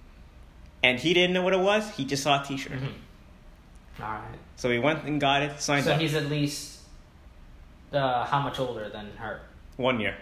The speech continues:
Speaker 2: Okay.
Speaker 1: She's, like, twenty-two or twenty-three, he's, like, twenty-three, twenty-four.
Speaker 2: Okay.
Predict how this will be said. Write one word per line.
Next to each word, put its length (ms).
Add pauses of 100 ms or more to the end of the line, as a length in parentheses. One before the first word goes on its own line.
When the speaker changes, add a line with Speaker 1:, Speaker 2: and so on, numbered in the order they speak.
(460)
Speaker 2:
Okay. 240
Speaker 1:
She's, 140
like, 180
twenty-two 560
or 20
twenty-three, 440
he's, 180
like, 140
twenty-three, 420
twenty-four. 440 (140)
Speaker 2:
Okay. 120